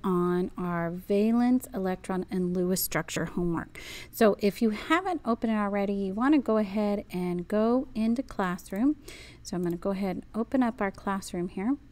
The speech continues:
And, um, I'm just gonna use period one as an example. Okay,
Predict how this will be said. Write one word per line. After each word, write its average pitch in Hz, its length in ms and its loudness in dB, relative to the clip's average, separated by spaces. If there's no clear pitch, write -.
And, 170 640 0
um, - 280 -10
I'm 175 80 -14
just - 240 -6
gonna 196 140 0
use 185 220 -6
period 202 420 0
one 175 340 -2
as 147 600 -8
an 175 140 -2
example. 165 680 -2
Okay, 226 280 -4